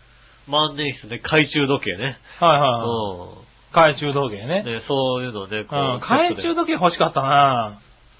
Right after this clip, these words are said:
Speaker 2: 欲し
Speaker 1: 確かに。
Speaker 2: 欲しくなかったな、別に。
Speaker 1: あ、そうなの？
Speaker 2: 特にはな。
Speaker 1: はいはい。
Speaker 2: 欲しくないですね。
Speaker 1: なるほどね。
Speaker 2: そういう高い文房具。
Speaker 1: うん。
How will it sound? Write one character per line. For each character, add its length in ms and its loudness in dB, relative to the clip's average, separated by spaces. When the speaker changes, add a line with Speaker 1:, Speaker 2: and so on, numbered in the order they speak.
Speaker 2:
欲 180 -2
し 60 -10
Speaker 1:
確 60 -18
か 120 -16
に。 0 -
Speaker 2:
欲 100 -8
し 60 -14
く 80 -10
な 100 0
か 60 -4
っ 80 -6
た 80 -14
な、 80 -6
別 140 -10
に。 180 -10
Speaker 1:
あ、 160 0
そ 160 4
う 40 2
な 160 -4
の？ 280 -2
Speaker 2:
特 360 -8
に 260 -16
は 200 -10
な。 100 -8
Speaker 1:
は 840 -2
い 40 -8
は 80 -2
い。 20 -4
Speaker 2:
欲 60 -8
し 60 -14
く 100 -14
な 180 -8
い 60 -12
で 80 -18
す 100 -20
ね。 320 -4
Speaker 1:
な 120 0
る 80 -4
ほ 120 -6
ど 120 -6
ね。 200 -2
Speaker 2:
そ 60 -16
う 20 -14
い 40 -16
う 40 -18
高 500 -8
い 40 0
文 720 -10
房 280 0
具。 240 -16
Speaker 1:
う 40 -6
ん。 260 -4